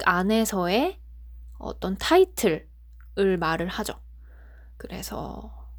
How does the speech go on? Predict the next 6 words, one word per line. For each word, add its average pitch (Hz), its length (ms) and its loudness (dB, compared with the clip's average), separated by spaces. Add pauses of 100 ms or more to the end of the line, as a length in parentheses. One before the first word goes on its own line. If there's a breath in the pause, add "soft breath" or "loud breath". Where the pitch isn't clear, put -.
(380)
예를 190 280 2
들어서 254 640 2 (100)
보통 208 380 -4
회사 277 400 0
내에는, 196 680 0 (1000 loud breath)
음, 190 500 4